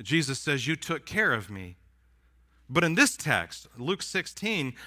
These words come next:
believers are exhorted to care for unbelievers with their money, to be shrewd with their money. Sons of light, treat their own wealth as their slave.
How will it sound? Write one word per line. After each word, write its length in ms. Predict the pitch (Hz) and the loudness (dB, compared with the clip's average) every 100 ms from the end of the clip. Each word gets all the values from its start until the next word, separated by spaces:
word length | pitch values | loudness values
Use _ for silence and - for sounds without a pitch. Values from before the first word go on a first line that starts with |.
| - | -4
believers 600 | 156 147 226 247 165 131 | 0 4 4 4 2 2
are 80 | 156 | 2
exhorted 500 | 147 127 180 226 147 | 0 2 2 2 0
to 80 | 156 | -6
care 300 | - 208 214 | -2 0 0
for 160 | - | -2
unbelievers 680 | 202 277 202 156 151 185 185 | -2 -2 0 0 0 -2 -4
with 220 | 208 196 | -8 -6
their 140 | 220 208 | -6 -6
money, 560 | 220 285 311 156 113 _ _ _ _ _ | -4 -6 -6 -10 -12 _ _ _ _ _
to 100 | 214 | -4
be 120 | 208 | -2
shrewd 480 | 247 - 247 277 220 | 0 0 -2 -4 -4
with 160 | 160 156 | -6 -4
their 160 | 160 | -4
money. 400 | 156 156 139 113 - _ _ _ _ _ _ _ | -2 -2 -2 -8 -14 _ _ _ _ _ _ _
Sons 380 | - 190 220 156 | -2 0 2 0
of 140 | 127 | -2
light, 560 | 131 160 233 - - - _ _ _ _ _ _ _ _ _ _ | 2 4 2 -4 -20 -20 _ _ _ _ _ _ _ _ _ _
treat 240 | - 185 180 | -2 -2 0
their 140 | 143 | -2
own 180 | 156 139 | -2 -2
wealth 280 | 131 160 147 | -2 -2 -4
as 140 | 110 | -8
their 160 | 113 110 | -6 -6
slave. 720 | - 117 107 92 90 - | -6 -6 -4 -4 -6 -14